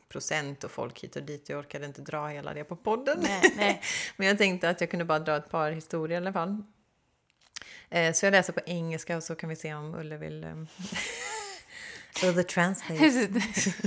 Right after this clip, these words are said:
Speaker 2: Jag försökte helt bara, alla bara, "Nej, Ulrika, det, nu snöar du nog in på något annat." Ja.
Speaker 1: Ja. Ja, vi, vi får se. Jag läser en bit och så får vi se.
Speaker 2: Det här kan bli komiskt. Ja, okej.
Speaker 1: <laughs> Okej.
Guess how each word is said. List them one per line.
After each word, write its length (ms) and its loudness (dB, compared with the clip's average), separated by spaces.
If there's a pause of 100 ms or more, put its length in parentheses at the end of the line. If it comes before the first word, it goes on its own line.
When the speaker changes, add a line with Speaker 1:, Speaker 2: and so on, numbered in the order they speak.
(560)
Speaker 2:
Jag 120 2
försökte 300 0
helt 400 -2
bara, 120 6
alla 280 6
bara, 160 4 (340)
"Nej, 720 6
Ulrika, 380 2
det, 300 8 (800)
nu 160 2
snöar 380 4
du 120 -4
nog 140 -4
in 140 -6
på 60 -6
något 140 -6
annat." 260 2 (200)
Ja. 380 4
Speaker 1:
Ja. 300 -8 (320)
Ja, 100 4
vi, 160 4
vi 200 0
får 180 -2
se. 200 -4
Jag 140 6
läser 280 2
en 100 -2
bit 200 -2
och 60 -4
så 100 -8
får 100 -4
vi 80 6
se. 140 4 (440)
Speaker 2:
Det 60 12
här 120 12
kan 200 8
bli 100 4
komiskt. 540 2
Ja, 300 8 (200)
okej. 240 0
Speaker 1:
<laughs> 160 4
Okej. 200 -6